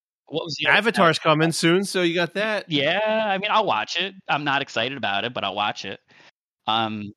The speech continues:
Speaker 2: That was, um, well, I haven't wrote, I haven't ridden the, uh, Guardians of the Galaxy ride yet down Disney,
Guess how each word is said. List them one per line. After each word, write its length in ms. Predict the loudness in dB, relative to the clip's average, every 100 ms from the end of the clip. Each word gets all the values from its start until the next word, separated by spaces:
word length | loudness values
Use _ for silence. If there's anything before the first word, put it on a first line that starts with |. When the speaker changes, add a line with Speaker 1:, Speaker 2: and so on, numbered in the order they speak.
| _
Speaker 2:
That 180 | 0 2
was, 160 | 0 0
um, 320 | 4 4 2 -6 _ _ _ _ _ _ _
well, 200 | 2 4
I 140 | 6 4
haven't 320 | 4 0 -4
wrote, 380 | -2 0 0 2
I 80 | 0
haven't 240 | 2 0
ridden 380 | 0 -2 -2 -4
the, 240 | -2 0
uh, 60 | 0
Guardians 420 | 2 2 2 -2 -6
of 40 |
the 40 |
Galaxy 420 | -2 0 0 -2 -2
ride 280 | 0 0
yet 200 | -2 -4
down 260 | -2 -2 -2
Disney, 440 | -4 -4 -4 -6